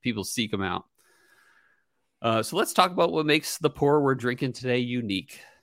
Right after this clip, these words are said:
Uh, we're, like I said, we're drinking New Riff Malted Rye, six year. Uh, on their website, it had a title, uh, it, <laughs> and it was a long title. It said, "Kentucky Straight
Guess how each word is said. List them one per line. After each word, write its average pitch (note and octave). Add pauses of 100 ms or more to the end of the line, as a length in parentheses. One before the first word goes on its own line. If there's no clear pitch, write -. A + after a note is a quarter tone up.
(240)
Uh, G2+
we're, A2+
like A2+
I A2+
said, G#2+
we're G#2
drinking G#2
New G#2+
Riff G2+
Malted G2+
Rye, G#2+
six -
year. G#2+ (720)
Uh, - (100)
on D3+
their E3+
website, C#3+
it A2+
had A#2
a A2+
title, A2+
uh, G2
it, G2+ (100)
<laughs> -
and A#2+
it A#2+
was A2
a G#2+
long A2
title. F2+ (420)
It -
said, G2+
"Kentucky D#3+
Straight D3+